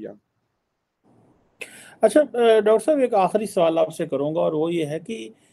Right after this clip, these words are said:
Speaker 2: ये क-, एक, एक टर्म आती है चाइना प्लस वन स्ट्रेटजी, और वो ये बात की जा रही है कि जिसका मतलब ये होता है कि आप जो होते हैं, ये एक, एक टर्म कॉइन की गई थी दो हज़ार तेरह में, जिसमें जो ग्लोबल बिजनेस स्ट्रेटजी ये होती है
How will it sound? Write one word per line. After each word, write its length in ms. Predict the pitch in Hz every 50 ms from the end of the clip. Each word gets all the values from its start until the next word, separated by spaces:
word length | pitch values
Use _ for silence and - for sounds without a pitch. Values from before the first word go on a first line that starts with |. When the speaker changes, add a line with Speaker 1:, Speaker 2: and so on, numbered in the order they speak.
| _ _ _ _ _ -
Speaker 2:
ये 180 | 214 226 196 - - 202
क-, 280 | 202 196 196 196 - -
एक, 240 | 214 214 - - -
एक 200 | 202 202 202 190 _ _ _
टर्म 280 | - 214 233 240 233 226
आती 260 | 208 202 202 - 220
है 120 | 233 240 233
चाइना 500 | 233 - 208 196 190 190 202 214 220 208
प्लस 340 | 202 - 208 208 208 - -
वन 180 | 160 180 185 190
स्ट्रेटजी, 600 | 185 - - 151 113 107 113 101 98 107 92 82 - _ _ _ _ _ _ _ _ _ _ _ _ _ _ _ _ _ _ _ -
और 260 | 170 175 175 185 185
वो 260 | 175 170 214 240 247
ये 160 | 233 214 240 233
बात 300 | 190 196 190 202 196 -
की 180 | - 220 214
जा 240 | 190 180 165 156 156
रही 160 | 165 175 170
है 260 | 156 147 147 151 160
कि 160 | 160 156 180 170
जिसका 320 | 160 170 156 - 196 185
मतलब 340 | 175 160 160 170 180 180 185
ये 80 | 185
होता 260 | 170 160 147 143 - 160
है 100 | 160 156
कि 380 | - 175 165 165 160 160 156 - _ _ _ _ _ _ _ _ -
आप 360 | 165 147 143 143 151 151 143
जो 160 | 139 160 160 160
होते 220 | 156 143 143 160
हैं, 320 | 156 160 160 160 160 160
ये 280 | 160 151 143 143 147 156
एक, 140 | 151 151 -
एक 160 | 160 147 - _ -
टर्म 220 | 160 165 170 170
कॉइन 300 | 165 160 160 156 156 151
की 180 | 143 156 147 143
गई 80 | 139
थी 100 | 135 151
दो 220 | 135 131 131 131 135
हज़ार 180 | 135 139 139
तेरह 400 | 131 - 135 131 127 135 139 139
में, 180 | 139 139 139 131
जिसमें 320 | 127 131 - - 147 139
जो 100 | 135 139
ग्लोबल 440 | 123 120 123 127 127 127 143 147 139
बिजनेस 360 | 131 131 123 120 131 147 147
स्ट्रेटजी 460 | - - 147 131 123 143 143 143 151
ये 160 | 151 139 135 131
होती 260 | 120 117 - 127 131
है 220 | 135 135 139 139